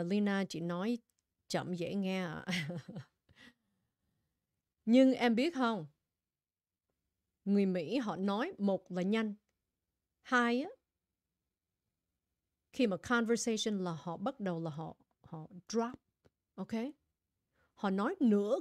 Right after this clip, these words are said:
câu thôi. Hoặc là họ nói chung với nhau. Mình cứ, mình nghe mà mình hết. Tại vì khi mình học là mình học từng câu, từng chữ. Họ nói nhanh quá, mình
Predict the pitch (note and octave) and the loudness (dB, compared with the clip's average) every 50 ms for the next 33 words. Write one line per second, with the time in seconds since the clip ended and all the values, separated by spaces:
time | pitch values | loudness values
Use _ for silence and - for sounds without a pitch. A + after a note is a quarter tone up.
0 | - - C4 B3 A#3+ A#3+ B3 A#3+ A#3 A#3 A#3+ A#3 A#3+ A#3+ B3 A#3 - _ _ _ | 2 2 2 2 4 2 0 0 0 0 2 2 2 2 0 -2 -4 _ _ _
1 | _ _ _ _ _ _ _ _ _ _ _ _ - A3 G#3 G#3 G#3 G3 E3 F#3+ | _ _ _ _ _ _ _ _ _ _ _ _ -4 -4 -4 0 0 -2 0 0
2 | F#3 F#3 G3+ C4+ E4+ - - - C#4+ C#4 C#4 C#4 C#4 D4+ D#4+ C#4+ C4+ B3+ B3+ B3+ | 0 0 0 -2 -2 -2 0 2 4 4 4 2 0 0 0 0 0 0 0 0
3 | B3 B3 _ _ - G#3+ G3+ G3 G3+ - - E4 - - A3 G#3 G3+ G#3+ A3+ C4+ | -2 -6 _ _ -6 -2 0 0 0 0 -4 -8 -4 0 0 0 2 2 0 -2
4 | D4+ D#4 D4+ B3+ G#3 G3 G3+ G3 G3+ B3 C#4+ - - _ _ _ _ _ _ _ | -2 -2 -2 -2 0 0 -2 -2 -2 -4 -6 -8 -12 _ _ _ _ _ _ _
5 | _ _ _ _ _ _ _ _ _ _ _ - G3+ F3+ F#3+ G3+ F#3+ - - - | _ _ _ _ _ _ _ _ _ _ _ -6 -4 -2 0 0 -2 -2 -2 -2
6 | C4 B3 A#3+ G3+ F3+ D#3 F3 E3 E3 _ - - F3 F3 F3 E3+ E3 D3+ D#3 D#3+ | -2 -2 -2 -4 -6 -4 -6 -8 -8 _ -8 -6 -6 -4 -4 -4 -4 -4 -6 -8
7 | - _ _ - - E3+ E3 D#3+ D3+ _ - G#3 G3+ G#3 G#3+ G#3 G3 F#3 - - | -10 _ _ -8 -6 -6 -6 -6 -8 _ -6 -4 -2 -2 -2 -2 -4 -8 -10 -18
8 | _ _ _ _ _ - F#3+ F#3 F3+ F3 E3+ E3 D3 - - F3 E3 D#3 D#3+ F3 | _ _ _ _ _ -2 0 0 2 0 -2 -4 -6 -4 -4 -4 -4 -2 -4 -4
9 | G#3+ C4+ E4+ F4+ - _ _ _ _ _ _ _ _ _ _ _ _ _ _ _ | -4 -4 -6 -10 -14 _ _ _ _ _ _ _ _ _ _ _ _ _ _ _
10 | _ _ _ _ _ - _ _ _ - G3 F#3 F3+ G3 A3+ D4+ D4 B3+ B3+ A#3+ | _ _ _ _ _ -20 _ _ _ -6 -4 -2 -2 0 0 0 0 0 2 2
11 | A3+ A3+ - A#3+ C#4 F4 E4+ B3 G#3+ | 0 0 0 -2 -2 0 0 0 0